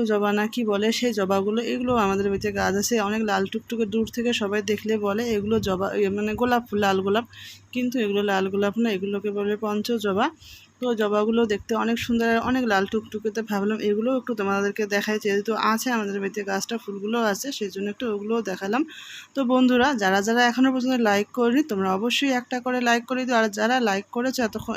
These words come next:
মানে এতক্ষণ সময়, তো তাদেরকে তো অনেক অনেক ধন্যবাদ আর অনেক ভালোবাসা। তো বন্ধুরা, দেখতেই পাচ্ছ এখানে আমার মানে রুটি বানা-, মানে রুটি আর কি আমি বানাচ্ছি।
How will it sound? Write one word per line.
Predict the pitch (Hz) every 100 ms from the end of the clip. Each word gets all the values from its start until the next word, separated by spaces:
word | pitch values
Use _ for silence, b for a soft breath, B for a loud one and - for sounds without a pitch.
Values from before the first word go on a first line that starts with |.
| 214
মানে | 214 214
এতক্ষণ | 214 226 254
সময়, | 233 226 208 294 - B B B _
তো | 254
তাদেরকে | 233 185 196 208
তো | 220 240
অনেক | 254 269 269
অনেক | 233 214 202
ধন্যবাদ | 208 214 226 226
আর | 240 233
অনেক | 226 254 240
ভালোবাসা। | 208 196 202 202 247 277 B B B
তো | 269
বন্ধুরা, | 262 247 254
দেখতেই | 233 214 214 233
পাচ্ছ | 220 214 240 240
এখানে | 208 208 202 202
আমার | 202 202 208 208 208 208
মানে | 202 202 202 220 B B _
রুটি | 254 262
বানা-, | 226 208 208 220
মানে | 214 214
রুটি | 240 247
আর | 254 208
কি | 214
আমি | 202
বানাচ্ছি। | 196 190 196 220